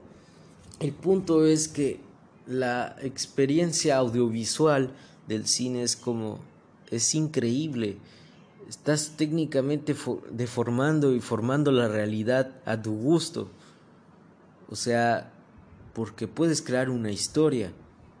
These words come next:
una historia que puede pasar en cualquier ambiente, que le puedes incluso inventar ese ambiente.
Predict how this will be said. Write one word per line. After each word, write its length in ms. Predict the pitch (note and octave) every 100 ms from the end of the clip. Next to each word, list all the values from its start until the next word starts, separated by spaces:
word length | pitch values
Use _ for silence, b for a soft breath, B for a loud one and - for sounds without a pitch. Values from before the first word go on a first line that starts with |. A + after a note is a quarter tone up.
| -
una 180 | C3 C3+
historia 420 | C3 C#3+ C#3+ B2
que 120 | B2
puede 240 | B2+ C3
pasar 420 | C3 A2+ - B2+ C3+
en 100 | B2
cualquier 480 | A2+ G#2+ - C3+
ambiente, 680 | B2+ A#2 C3 D3+ B2+ G#2+ G2 B B B B - - -
que 120 | A2+
le 100 | A2
puedes 440 | - F3 F#3 F#3
incluso 560 | C3+ A#2+ D#3+ E3+ D#3 B2+
inventar 500 | A2 A2 G#2+ C#3 C#3
ese 220 | B2 B2
ambiente. 880 | A2 A#2 - A#2 B2 C#3+ C#3 G#2